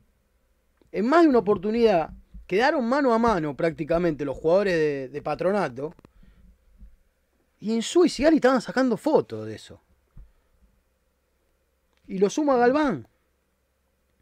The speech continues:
Y lo suma Galván. Entonces, si Racing no empieza a resolver el tema de que el equipo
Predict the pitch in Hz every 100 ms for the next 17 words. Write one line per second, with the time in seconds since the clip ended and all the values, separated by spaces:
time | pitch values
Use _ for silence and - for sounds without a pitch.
0 | _ _ _ - 151 - _ _ _ 135
1 | 151 262 277 214 233 247 127 _ _ _
2 | _ _ _ _ _ _ _ _ _ _
3 | _ _ _ 233 214 247 269 - 226 233
4 | 330 339 214 - 247 - 180 160 180 190
5 | - 208 214 165 - 185 190 247 214 170
6 | 165 165 175 175 190 202 196 - 127